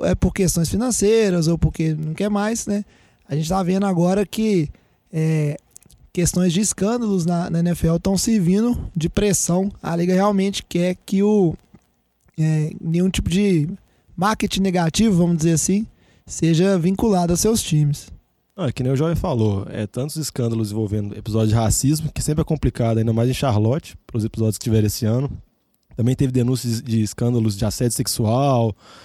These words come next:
Speaker 2: situação bem complicada. E o que mais me chamou a atenção é que, bom, assim, as denúncias saíram, aí logo depois tudo correu muito rápido pra ele anunciar que ele já ia vender, que já ia colocar a venda no final da temporada.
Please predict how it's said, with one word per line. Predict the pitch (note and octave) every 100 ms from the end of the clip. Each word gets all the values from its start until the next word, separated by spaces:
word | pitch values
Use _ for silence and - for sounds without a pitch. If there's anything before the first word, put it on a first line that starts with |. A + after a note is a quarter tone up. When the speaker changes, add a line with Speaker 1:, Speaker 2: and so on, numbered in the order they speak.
| - -
Speaker 2:
situação | - B2 C#3
bem | D3+
complicada. | G3+ - E3+ - B2 E3 F#3+ _ - _ _ -
E | E3+
o |
que | E3+ G#3+ -
mais | - G3
me |
chamou | A3+ A3
a | A3
atenção | G#3+ E3+ - F#3
é |
que, | A3 G3
bom, | E3
assim, | D3+ D#3
as | C3+
denúncias | D#3+ D#3 F#3+ G#3+ F#3+
saíram, | A3 G3 D#3+ A#3+ C4+ -
aí | - F3+
logo | F#3 A#3 C4+
depois | B3 G3+ A3+
tudo | - B3 -
correu | A3+ A3+
muito | G#3+ A#3+
rápido | F3 E3 A3+ A3
pra | A3+
ele | A#3
anunciar | A#3 - A3 D#3+ G3+
que | - A3+ G#3+ D3+ A2+ G#2 _ _ _ _
ele | C3
já | C3+ D3
ia | D3
vender, | C#3 A#2+ A#2+ E3 F3+
que | D3+
já | C#3
ia | C#3
colocar | C#3 C3
a | A#2+
venda | A2 B2+ B2+
no |
final | A2+ B2
da |
temporada. | A#2+ B2+ B2 A#2 B2+ D#3+ F3